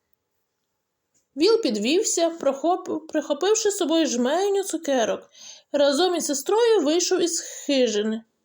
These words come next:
Емі обернулась, щоб ще раз поглянути на будиночок Санти, і раптом побачила,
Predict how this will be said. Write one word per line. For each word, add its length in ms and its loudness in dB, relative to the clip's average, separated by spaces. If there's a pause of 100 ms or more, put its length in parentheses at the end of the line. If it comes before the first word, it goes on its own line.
(520)
Емі 340 4
обернулась, 680 2
щоб 340 -8
ще 300 0
раз 180 -2
поглянути 680 -2
на 140 -4
будиночок 640 -2
Санти, 500 -6 (440)
і 80 0
раптом 440 0
побачила, 680 -2